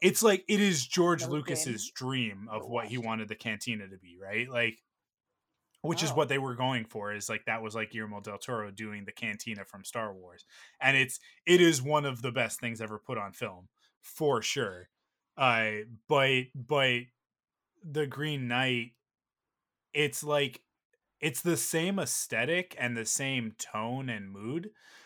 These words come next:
Speaker 1: but it's so much more restrained. And, and to me, that's, what's the, I, it's admirable. It's not that it's better or worse. It's an, it's an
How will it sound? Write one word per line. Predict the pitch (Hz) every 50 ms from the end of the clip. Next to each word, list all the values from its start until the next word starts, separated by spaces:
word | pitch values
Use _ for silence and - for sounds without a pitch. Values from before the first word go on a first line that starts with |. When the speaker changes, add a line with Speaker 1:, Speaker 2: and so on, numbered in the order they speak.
| - _ _
Speaker 1:
but | 131 151 143 139
it's | 139 135 127 -
so | - - - 143 139 135 139
much | 135 131 127 123 123 -
more | 123 117 117 113
restrained. | 110 107 104 - - - - - 101 98 101 107 127 156 165 - _ _ _ _ - - _ _ _ _
And, | 143 135 139 135 131 127 127 117 110 - _
and | - 135 135 135 131 127 -
to | - 143 135
me, | 127 123 123 131 143 147 147 143 139 135 127 120 123 _ _ _ _ _ _ _ _ _ _ _ _ _ _ _ _ _ _ -
that's, | 123 123 123 117 120 120 113 - - - - - - _ _ _ _ _ _ _ _ _ _ _ _ _ _ _ _ _ _ _ _ _ _ _ _ _ _ _ _ _ _ _ _ _ _ _ _ _ _ _ _ _ _ _ _ _ _ _ _ _ - - - -
what's | 117 117 127 127 -
the, | 160 151 135 -
I, | 131 135 143 - - _ _ - - _ _ _
it's | - 185 - - - -
admirable. | 165 160 160 160 131 139 143 127 113 101 104 95 87 - - - _
It's | - 170 170 -
not | 180 190 214 214
that | 214 233 202
it's | 202 135 123
better | 120 147 139 143 147 147 143
or | 147 127 127 120 113 107
worse. | 107 107 101 98 95 90 - - - - - _ _
It's | 165 165 - - 175
an, | 156 170 - _
it's | - 165 165 -
an | 175 160 147